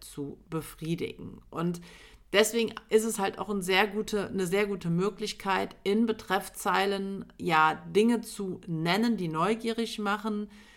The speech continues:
Sachverhalte, die Aufmerksamkeit erzeugen, die Interesse auslösen, die vielleicht nicht direkt verraten, worum es geht.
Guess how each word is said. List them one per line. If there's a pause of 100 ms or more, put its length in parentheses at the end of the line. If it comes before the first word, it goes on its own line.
(240)
Sachverhalte,
die
Aufmerksamkeit
erzeugen, (100)
die
Interesse
auslösen,
die
vielleicht
nicht
direkt
verraten,
worum
es
geht.